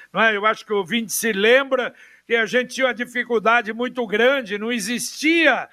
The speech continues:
essa, essa coisa. Nem, aliás, tinha gente que nem sabia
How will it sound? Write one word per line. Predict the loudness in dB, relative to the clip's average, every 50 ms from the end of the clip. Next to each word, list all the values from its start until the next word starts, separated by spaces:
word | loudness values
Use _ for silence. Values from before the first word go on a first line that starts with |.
| _ -20 _ _ -2
essa, | 0 0 0 0 -2 0 0 2 4 4 4 4 4 2 2
essa | 2 0 0 0 0 -2 -2 -2
coisa. | 0 2 2 2 0 0
Nem, | -2 -2 0
aliás, | 2 2 2 2 2 0 0 -2 -4
tinha | -4 -4
gente | -4 -4 -6 -8 -6
que | -4 -2
nem | 0 0 0 0
sabia | -2 -2 -2 -2 -2 -2 0 2 2 0